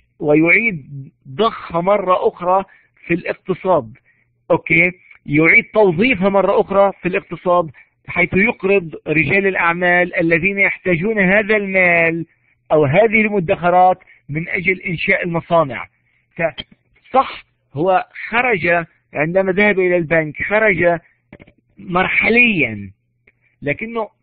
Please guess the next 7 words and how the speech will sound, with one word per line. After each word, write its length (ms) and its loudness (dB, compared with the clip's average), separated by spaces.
تم 300 -2
إعادته 1200 2
عن 220 -2
طريق 400 -4
القروض 640 2
إلى 160 2
الاقتصاد 800 0